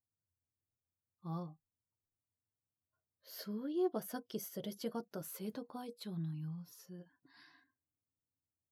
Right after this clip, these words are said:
もしかして生徒会長ってもう妊娠してんの？<laughs> やっぱそうなんだ。ふーん。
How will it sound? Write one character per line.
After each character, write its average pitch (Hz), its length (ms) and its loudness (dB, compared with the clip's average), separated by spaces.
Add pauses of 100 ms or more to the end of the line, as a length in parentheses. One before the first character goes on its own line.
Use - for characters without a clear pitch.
(220)
も 269 140 12
し - 80 0
か 320 120 12
し - 60 2
て - 100 -8
生 - 260 -2
徒 320 100 6
会 330 200 10
長 233 140 2
っ 208 40 2
て - 140 -2
も 202 280 8
う - 20 12
妊 202 140 10
娠 233 240 6
し - 120 -4
て 277 120 4
ん 196 80 4
の？ 147 80 -2 (3000)
<laughs> - 640 8 (500)
や 262 200 10
っ 302 120 0
ぱ 214 140 10
そ 285 300 10
う - 20 12
な 220 160 10
ん 180 120 4
だ。 165 280 2 (920)
ふ 202 60 2
ー 294 960 10
ん。 330 40 8